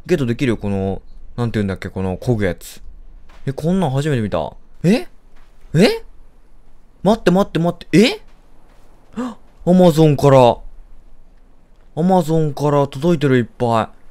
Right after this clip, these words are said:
届くんですね、こんな。誰も来なさそうな島にも。あ、これが僕の頼んどいたPlayStationfourで、こちらがXbox One。こちらがおやつカルパスですね。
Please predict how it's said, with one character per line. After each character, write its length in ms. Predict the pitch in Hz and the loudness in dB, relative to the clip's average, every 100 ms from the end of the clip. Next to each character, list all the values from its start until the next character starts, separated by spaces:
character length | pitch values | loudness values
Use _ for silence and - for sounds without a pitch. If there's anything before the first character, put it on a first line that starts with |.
| - - - - - | -20 -20 -20 -20 -12
届 360 | - 170 247 - | -4 0 0 2
く 120 | 196 | 2
ん 60 | |
で 100 | 131 113 | 2 0
す 120 | - | 0
ね、 180 | 117 110 | 0 0
こ 200 | - 120 | -2 -2
ん 120 | 120 | 0
な。 260 | 120 117 - - - - - - | 2 0 -4 -14 -20 -20 -18 -2
誰 200 | 123 139 | 2 4
も 180 | 143 135 | 4 0
来 200 | - 139 | -2 -2
な 120 | 139 | -2
さ 120 | 139 | -4
そ 120 | 139 | -4
う 40 | 135 | -4
な 100 | 104 | -2
島 300 | 117 113 113 | -2 0 0
に 80 | |
も。 280 | 104 92 78 - - - - - | 0 -2 -4 -12 -20 -20 -20 -6
あ、 200 | - - - - | -4 -4 -6 -6
こ 100 | 170 | -2
れ 100 | 190 | 0
が 100 | 185 | 0
僕 200 | 185 180 | -2 -4
の 100 | 147 | -2
頼 180 | 151 151 | -4 -4
ん 100 | 143 | -4
ど 180 | 151 | -4
い 80 | 143 | -4
た 260 | - 147 143 | -2 -2 -2
PlayStationfour 840 | 143 143 139 139 139 135 170 156 | -4 -6 -6 -6 -6 -4 -2 0
で、 260 | 95 95 87 - - - | 0 -2 -4 -8 -20 -14
こ 140 | - 143 | -8 -6
ち 120 | 175 | -2
ら 80 | 175 | 0
が 100 | 135 | 0
Xbox 600 | 147 - 151 143 - 135 | -2 -8 -10 -10 -6 -2
One。 220 | 117 82 - - - - | -2 -4 -12 -18 -16 -12
こ 140 | - 139 | -6 -6
ち 160 | 170 | -4
ら 160 | 180 185 | -4 -4
が 480 | 170 170 170 170 165 | -2 0 0 0 -2
お 100 | 127 | -2
や 80 | 156 | -2
つ 140 | 170 | -2
カ 120 | - 185 | -4 -2
ル 100 | 151 | -2
パ 120 | 98 | -4
ス 100 | - | -6
で 60 | |
す 100 | 90 | -12
ね。 240 | 85 85 | -10 -12